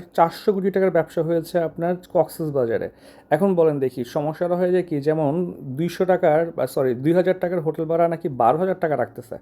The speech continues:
এইভাবে আসলে আপনি একটা ইন্ডাস্ট্রি টাকা কামাইতে পারবেন, ইন্ডাস্ট্রি গ্রো করবেন এবং মানুষ একটু একটু করে দেখবেন টাকা জমায়া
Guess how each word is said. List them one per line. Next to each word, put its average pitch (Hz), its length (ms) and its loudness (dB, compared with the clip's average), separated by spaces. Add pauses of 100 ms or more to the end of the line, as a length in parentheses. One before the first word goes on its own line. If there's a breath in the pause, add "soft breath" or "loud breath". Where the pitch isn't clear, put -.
(500 loud breath)
এইভাবে 196 380 6
আসলে 175 400 2
আপনি 139 240 -2
একটা 156 160 -4
ইন্ডাস্ট্রি 160 560 -4
টাকা 170 260 -2
কামাইতে 180 260 0
পারবেন, 143 280 0
ইন্ডাস্ট্রি 160 340 -4
গ্রো 139 220 2
করবেন 139 340 0
এবং 143 240 -4
মানুষ 143 300 -4
একটু - 300 -10
একটু 185 200 -8
করে 180 200 2
দেখবেন 160 260 -4
টাকা 151 280 -2
জমায়া 151 380 -2